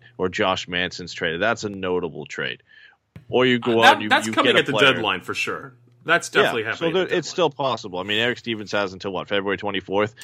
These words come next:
Speaker 2: Yep.
Speaker 1: for this to, uh, to come to fruition, and I still think it might. But I, I, I'm, and again, I'll admit, I'll be the first one to admit I was wrong about Eric Goodbranson. He's actually been a reliable addition to the Ducks.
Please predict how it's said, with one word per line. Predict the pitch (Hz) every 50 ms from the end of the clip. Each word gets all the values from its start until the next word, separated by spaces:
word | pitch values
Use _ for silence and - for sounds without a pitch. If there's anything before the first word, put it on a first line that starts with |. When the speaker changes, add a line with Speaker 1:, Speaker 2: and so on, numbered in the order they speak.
| - -
Speaker 2:
Yep. | 113 110 107 - -
Speaker 1:
for | - 101 98
this | 98 95 - -
to, | - - 104 101 101 98 98
uh, | 95 92 92 90 90 90 - - - - - _ -
to | - 101
come | - 113 107 104 104 - -
to | - 110 98
fruition, | - - 101 98 104 104 - 117 110
and | 104 98
I | 95 95
still | 92 - - 110 98
think | - - 110 104 87 95
it | 87 76 69
might. | 85 87 92 113 123 - - - - - - - - _ _ _ _
But | - 107 110 107 104 104
I, | 107 110 110 120 -
I, | - 107 117 120 -
I'm, | - 117 127 131 - -
and | 127 123
again, | 120 110 117 104
I'll | 101 107 117 135
admit, | 139 135 127 131 127
I'll | - 127 139
be | 147 135
the |
first | 127 151 143 135 -
one | 139 127
to | 120
admit | 117 117 110
I | 104
was | 104 95
wrong | 101 107 104 101 92
about | 90 92 87
Eric | 90 90 85
Goodbranson. | 90 85 - 90 85 82 - - 90
He's | 90 98 98 95
actually | 107 107 101 - 104 90
been | 85 98 95
a | 92 87
reliable | 87 90 87 87 87 87 90 82 92 92
addition | 90 80 90 90 - - 87
to | - 92
the | 82 85
Ducks. | 76 87 90 104 131 - - -